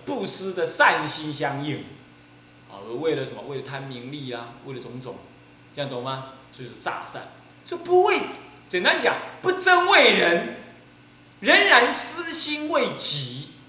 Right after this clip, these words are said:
而外行善法，懂吗？或者更具足的讲，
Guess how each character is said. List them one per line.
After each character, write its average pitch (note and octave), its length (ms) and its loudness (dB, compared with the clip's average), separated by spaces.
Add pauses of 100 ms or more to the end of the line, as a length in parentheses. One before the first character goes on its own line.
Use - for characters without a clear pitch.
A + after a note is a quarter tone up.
(720)
而 G3 560 8
外 D4+ 280 8
行 F3 380 -2
善 E3 460 4
法， - 480 -6 (720)
懂 D#3+ 140 2
吗？ G3 420 6 (460)
或 G4 140 8
者 - 140 4
更 D#4+ 200 2
具 D4 180 -4
足 G#3 140 -6
的 G#3 80 -2
讲， G#3+ 180 -2